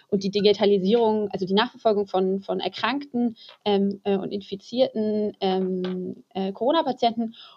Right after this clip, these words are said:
und, äh, und auf der anderen Seite eben auch die Digitalisierung in den Gesundheitsämtern, die ja völlig überfordert sind, sozusagen, ähm, diese aktuellen Zahlen nachzuverfolgen. Und da haben sich tatsächlich bei uns, ähm, mehrere Projekte, ähm, zusammengeschlossen.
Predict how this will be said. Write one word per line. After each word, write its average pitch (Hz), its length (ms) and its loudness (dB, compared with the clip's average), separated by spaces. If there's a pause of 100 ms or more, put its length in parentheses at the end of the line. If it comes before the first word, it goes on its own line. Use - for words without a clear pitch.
(120)
und, 220 640 2
äh, 196 640 4
und 214 160 0
auf - 100 -2
der - 140 -4
anderen 220 200 2
Seite 196 200 2
eben 202 120 -4
auch 190 80 -6
die 196 120 -8
Digitalisierung 208 680 -2
in 202 60 -4
den 196 140 0
Gesundheitsämtern, 196 720 -4
die 196 60 -4
ja 180 80 -4
völlig 208 460 -4
überfordert 208 560 0
sind, 202 180 -4
sozusagen, 196 600 -4 (260)
ähm, 202 220 0
diese 196 180 0
aktuellen 202 420 0
Zahlen 196 300 0
nachzuverfolgen. 185 800 0 (400)
Und 208 100 0
da 214 60 4
haben 240 100 2
sich 277 120 -4
tatsächlich 240 440 0
bei 196 160 4
uns, 247 560 0
ähm, 202 340 4
mehrere 247 420 2
Projekte, 208 840 4
ähm, 196 440 2
zusammengeschlossen. 240 1080 2